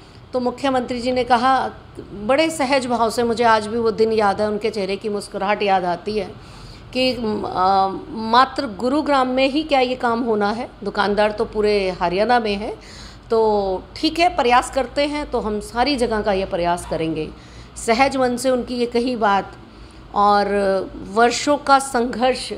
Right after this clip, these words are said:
दुकानदारों का मात्र तीन साल में पूरा हो गया,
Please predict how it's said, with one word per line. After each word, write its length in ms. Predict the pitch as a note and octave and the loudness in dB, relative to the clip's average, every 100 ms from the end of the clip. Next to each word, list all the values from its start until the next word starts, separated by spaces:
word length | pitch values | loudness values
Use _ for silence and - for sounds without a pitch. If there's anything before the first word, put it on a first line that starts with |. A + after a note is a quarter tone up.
| - - - - - - | -12 -18 -20 -20 -20 -8
दुकानदारों 640 | G#3 B3 A#3+ A#3+ A3+ G#3 | -2 0 2 4 4 2
का 180 | G#3 G#3 | 0 0
मात्र 420 | G#3 A3 A#3 C4 | 2 2 2 -2
तीन 320 | A#3+ B3 B3 | -4 -2 -2
साल 320 | C4 A#3+ G#3 A3 | -2 0 0 2
में 160 | A3+ | -2
पूरा 260 | A3 G#3+ G#3 | -2 2 2
हो 200 | G#3 G#3 | 2 0
गया, 300 | F#3+ E3+ | 0 -4